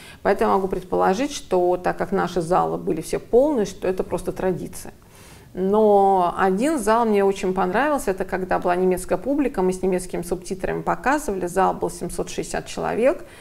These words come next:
и я сидела внутри этого зала и с-, чувствовала их реакцию, и они реагировали в тех местах, как я и предполагала, ну, закладывая,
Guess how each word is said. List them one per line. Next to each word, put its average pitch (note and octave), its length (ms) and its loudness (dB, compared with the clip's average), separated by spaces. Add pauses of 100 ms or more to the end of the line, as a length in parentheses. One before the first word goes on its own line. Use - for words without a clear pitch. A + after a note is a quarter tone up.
(540)
и F3+ 720 0
я F#3 240 4
сидела E3+ 500 0
внутри F3 360 -4
этого F3 260 -6
зала A#3+ 400 2
и F3+ 100 0
с-, - 220 -12
чувствовала E3+ 1040 0
их - 160 -8
реакцию, G#3 800 2 (880)
и F3+ 560 -2
они G#3 580 4
реагировали G3 720 4
в F#3+ 80 -8
тех G3+ 180 0
местах, F#3+ 460 0
как F3+ 260 -2
я F3+ 320 2
и E3+ 440 -2
предполагала, G3 880 6
ну, G3+ 200 6
закладывая, F3 800 2